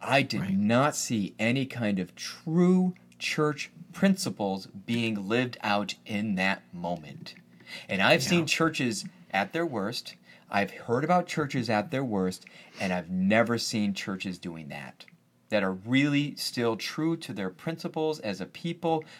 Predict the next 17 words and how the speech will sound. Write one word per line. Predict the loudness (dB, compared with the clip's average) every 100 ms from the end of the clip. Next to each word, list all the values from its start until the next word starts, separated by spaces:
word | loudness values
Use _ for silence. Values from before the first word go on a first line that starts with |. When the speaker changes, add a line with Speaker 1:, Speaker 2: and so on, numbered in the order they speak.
| _
Speaker 1:
grounded | -2 2 2 2 -2
in | -2 -4
faith | -4 -2 -2 -6 -16 -12 -4
in | -2
a | 0
God | 2 4 4 0 -8
that | -6 -4 -4 0
loves | 2 2 -4
them. | -10 -10 -14 -20 _ _ _ _ _
Speaker 2:
Mm-hmm. | -4 -2 2
Speaker 1:
That's | 6 6 4 0
why | 0 2 2 0 -2 -8 -20 -20 -20 _ 0
religious | 4 6 4 2 -2 -12 _ _
communities | 0 2 4 2 0 -2 -14 _ _ -6
are | -2
necessary. | 2 4 4 2 -4 -4 -6 -10 -18 -20 _ _ _ _ _
Okay. | -4 -4